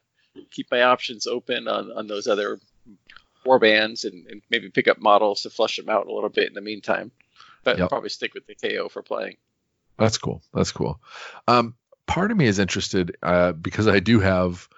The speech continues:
Speaker 2: uh, the Khorne, um, the Khorne dogs, the Fleshhounds.
Speaker 1: <laughs>
Speaker 2: Um, but also I've got, uh, a, a few of the others with the Stormcast,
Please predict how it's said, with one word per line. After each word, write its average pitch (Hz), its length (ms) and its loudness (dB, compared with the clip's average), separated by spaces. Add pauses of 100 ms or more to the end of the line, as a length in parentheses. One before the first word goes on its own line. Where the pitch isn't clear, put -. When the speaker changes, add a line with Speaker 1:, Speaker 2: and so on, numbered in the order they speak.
(380)
Speaker 2:
uh, 82 360 2
the 78 180 -6
Khorne, 85 580 0 (300)
um, 76 520 -6 (600)
the 92 140 -2
Khorne 87 320 2
dogs, 90 640 2
the 87 120 -10
Fleshhounds. 95 800 -4
Speaker 1:
<laughs> - 480 -20
Speaker 2:
Um, 90 480 2 (240)
but 131 200 4
also 110 440 4
I've 87 180 -10
got, 90 460 -6
uh, 82 340 -8 (120)
a, 87 200 -4 (120)
a 120 60 0
few 117 320 4
of 95 80 2
the 92 100 2
others 85 320 2
with 85 200 -4
the 87 100 -4
Stormcast, 82 840 2